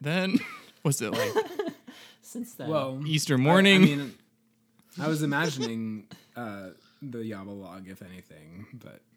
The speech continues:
Speaker 2: There's
Speaker 3: You
Speaker 2: that
Speaker 3: know,
Speaker 2: too.
Speaker 3: it's up to you. It's
Speaker 2: You
Speaker 3: up to
Speaker 2: know,
Speaker 3: Tom.
Speaker 2: this is where Tom, the editor, gets to figure out,
Speaker 1: Mm.
Speaker 2: hmm, what do the yobbers deserve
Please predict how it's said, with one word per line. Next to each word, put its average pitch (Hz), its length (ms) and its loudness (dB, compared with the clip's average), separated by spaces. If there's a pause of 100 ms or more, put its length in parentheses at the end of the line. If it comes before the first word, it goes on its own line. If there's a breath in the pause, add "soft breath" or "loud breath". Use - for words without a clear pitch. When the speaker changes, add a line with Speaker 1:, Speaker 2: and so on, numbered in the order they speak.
(260)
Speaker 2:
There's 147 160 0
Speaker 3:
You 113 40 0
Speaker 2:
that 123 180 0
Speaker 3:
know, 185 120 0
Speaker 2:
too. 208 60 -2
Speaker 3:
it's - 100 -6
up 196 140 -8
to 196 80 -8
you. 165 220 -6 (100)
It's 214 100 -20
Speaker 2:
You 151 60 -2
Speaker 3:
up 151 40 0 (100)
to 117 60 2
Speaker 2:
know, 120 40 -2
Speaker 3:
Tom. 143 420 -4
Speaker 2:
this 143 140 -6
is 151 140 -2
where 143 140 4
Tom, 127 300 0
the 120 100 0
editor, 120 340 0
gets 104 220 -6
to 107 80 -12
figure 110 320 -4
out, 117 180 -2
Speaker 1:
Mm. 110 180 0
Speaker 2:
hmm, 135 280 -2 (180)
what 151 140 -8
do 160 100 -8
the 147 140 0
yobbers 120 420 0
deserve 107 500 -4